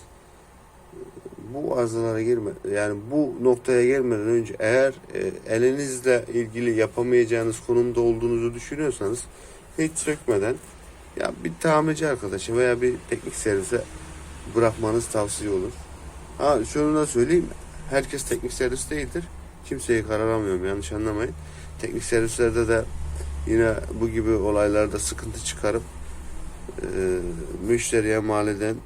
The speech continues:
arkadaşları da görmüştüm. Yani şu anakartın yenisini bulmak veya ikinci elini bulmak bilene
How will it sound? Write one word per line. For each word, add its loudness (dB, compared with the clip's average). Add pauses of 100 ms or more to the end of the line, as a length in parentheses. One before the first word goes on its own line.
(160)
arkadaşları -4
da -2
görmüştüm. -4 (2750)
Yani -2
şu -2
anakartın 0 (120)
yenisini 4
bulmak 0 (600)
veya 8
ikinci 0
elini 2
bulmak 0
bilene -2